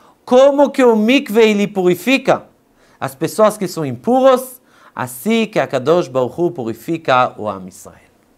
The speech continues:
Assim que fala Rabi Akiva para nós. E aparentemente não tem nenhuma novidade de Rabi Akiva,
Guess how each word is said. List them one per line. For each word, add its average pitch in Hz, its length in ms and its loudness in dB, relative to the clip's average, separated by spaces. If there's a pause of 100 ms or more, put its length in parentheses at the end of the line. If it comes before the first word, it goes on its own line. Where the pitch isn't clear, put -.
(320)
Assim - 240 -6
que 247 140 -2
fala 226 260 4
Rabi 196 220 2
Akiva 190 340 -4
para 175 160 -6
nós. 165 440 -16 (960)
E 214 80 -2
aparentemente 247 1120 0 (1000)
não 175 200 -8
tem 208 140 -2
nenhuma 220 340 -2
novidade 135 640 -4
de 107 120 -8
Rabi 98 200 -12
Akiva, 92 420 -14